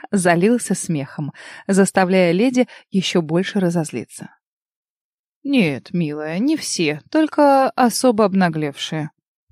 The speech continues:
подхватил мою игру дед. «И знаешь, я склоняюсь к мысли поступить как император с той стороны. Всех разогнать. Пора взять отпуск и насладиться тишиной».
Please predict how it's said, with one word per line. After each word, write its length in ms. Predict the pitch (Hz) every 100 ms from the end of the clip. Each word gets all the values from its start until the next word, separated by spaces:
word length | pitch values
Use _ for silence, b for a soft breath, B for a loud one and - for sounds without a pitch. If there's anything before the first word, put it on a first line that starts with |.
| _ _ _
подхватил 600 | 226 - 196 190 285 320
мою 340 | 262 202 226 -
игру 320 | 208 190 196
дед. 280 | 165 143 - B B
«И 160 | - 202
знаешь, 680 | 180 190 285 311 165 - - _ _
я 240 | 220 233
склоняюсь 580 | 294 - 359 311 269 277
к 100 | -
мысли 360 | 269 240 - 254
поступить 600 | - 247 - - 202 185
как 240 | 196 185
император 580 | 220 202 247 220 180 214
с 120 | 190
той 200 | - 185
стороны. 580 | 170 - 214 233 160 147 - _ _ _ _ _ _
Всех 380 | - 220 160
разогнать. 720 | 196 190 226 214 156 - - _ _ _ _ _ _
Пора 320 | 175 170 170
взять 260 | 180 208 214
отпуск 580 | - 277 - 196 - - _ -
и 80 |
насладиться 720 | 196 196 202 185 170 233 - 202
тишиной». 580 | 185 - 160 135 120